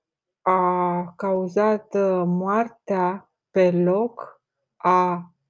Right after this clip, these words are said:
regelui egiptean.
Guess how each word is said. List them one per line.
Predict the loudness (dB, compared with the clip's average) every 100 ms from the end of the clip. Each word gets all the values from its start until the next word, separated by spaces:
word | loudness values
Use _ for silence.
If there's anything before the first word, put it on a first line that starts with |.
| _ _ _ _ _ _ _ _ _ _
regelui | -10 -4 -2 -2 -2 0 0
egiptean. | 0 -4 -8 -10 -8 -6 -6 -8